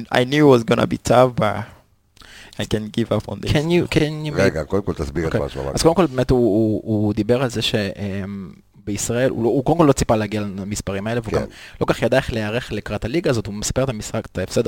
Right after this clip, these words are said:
Speaker 2: בדרבי בסיבוב הראשון,
Speaker 3: כן.
Speaker 2: שהוא בן אדם שמאוד מוטיבטור, מאוד אוהב לעודד אנשים, ויום אחרי זה הוא פרסם איזושהי תמונה, וברמה של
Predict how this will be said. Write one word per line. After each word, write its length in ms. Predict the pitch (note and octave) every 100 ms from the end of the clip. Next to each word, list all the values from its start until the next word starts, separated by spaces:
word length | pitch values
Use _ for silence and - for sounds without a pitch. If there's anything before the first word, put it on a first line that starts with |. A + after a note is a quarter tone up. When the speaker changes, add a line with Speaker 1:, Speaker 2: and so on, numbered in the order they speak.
| -
Speaker 2:
בדרבי 560 | G#2+ F#2+ G2+ B2+ B2 G2+
בסיבוב 420 | G2 - A2+ A#2
הראשון, 360 | A2+ A#2+ F3+ F3
Speaker 3:
כן. 120 | E2 B1+ - - -
Speaker 2:
שהוא 340 | C3 A#2+ C#3
בן 120 | B2+
אדם 160 | B2+ C3+
שמאוד 420 | B2+ A#2+ A#2 A#2+
מוטיבטור, 580 | B2 - G#2+ G#2+ G#2 G2
מאוד 240 | A2 A2+
אוהב 200 | A#2 A2+
לעודד 300 | G#2+ A2 G#2+
אנשים, 260 | G#2+ - G2 G2 F#2+ _ A2+
ויום 160 | C3
אחרי 300 | C#3 C3+ D3+
זה 60 | D3
הוא 60 | B2
פרסם 220 | G#2+ A#2+
איזושהי 200 | B2 A#2+
תמונה, 340 | - D#3+ G#3 E3
וברמה 340 | A2 G#2+ G#2
של 140 | B2